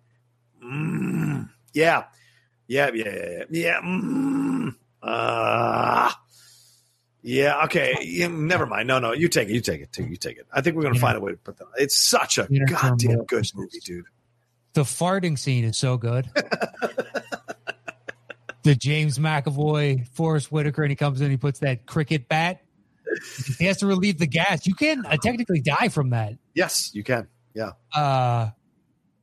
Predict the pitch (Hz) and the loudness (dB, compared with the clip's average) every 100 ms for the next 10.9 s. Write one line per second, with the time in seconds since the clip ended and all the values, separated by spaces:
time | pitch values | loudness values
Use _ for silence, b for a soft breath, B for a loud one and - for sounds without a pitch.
0 | _ _ _ _ _ - 160 139 - - | _ _ _ _ _ -2 -2 -2 -4 0
1 | 131 110 120 139 131 - 117 - 151 135 | 0 0 0 -2 -2 -2 -4 -2 0 2
2 | 135 135 123 127 117 127 131 123 120 123 | 2 0 0 0 0 0 2 0 0 -2
3 | - 131 123 123 113 123 131 123 123 123 | 0 -2 0 -4 -2 0 0 2 0 -2
4 | 123 - - 147 143 165 170 _ B B | -6 -8 -4 -4 -2 -4 -4 _ B B
5 | B B B 185 165 165 165 202 196 160 | B B B 0 2 2 2 2 2 2
6 | 147 131 147 135 - 175 175 160 143 135 | 4 2 0 -2 0 0 2 2 4 4
7 | 120 113 107 - 131 123 110 127 _ _ | 2 2 0 0 2 0 -2 -10 _ _
8 | 120 104 - _ 92 117 110 - _ _ | 0 0 -2 _ -2 0 0 -4 _ _
9 | - 90 80 _ _ _ _ - 156 - | -12 -12 -12 _ _ _ _ 0 0 2
10 | 156 175 185 135 110 135 120 110 | 2 4 4 0 0 2 2 0